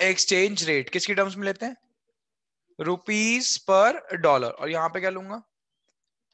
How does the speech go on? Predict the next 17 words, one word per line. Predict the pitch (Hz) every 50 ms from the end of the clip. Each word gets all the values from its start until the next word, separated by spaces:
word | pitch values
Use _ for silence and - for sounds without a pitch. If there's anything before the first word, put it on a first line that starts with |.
| _ _ _ _ _ _ _ _ _ _ _ _ -
हाँ, | 135 139 131 127
यहाँ | 139 151 165 170 180
पे | 180 190 196
लूंगा | 196 190 190 202
मैं | 202 220
supply | 220 - 190 - 175 170 170 175 180
of | 185 185 190 226 262 - - - _ _ _ _ _ _ - -
foreign | 156 147 151 165 160
exchange। | 151 147 139 - 156 147 -
किसकी | 190 190 - 220 208
टर्म्स | 208 202 208 202
में | 214
लूंगा, | 208 208 214 240 285
batana। | 262 208 202 208 233 294 - _ _ _ _ _ _ _ _ - - - - - _ _ - - - _ _ _ _ _ 175 165 131 127 131
Very | 131 127 127 127 123 123
good, | 120 120 117 _ - 143
in | 143 151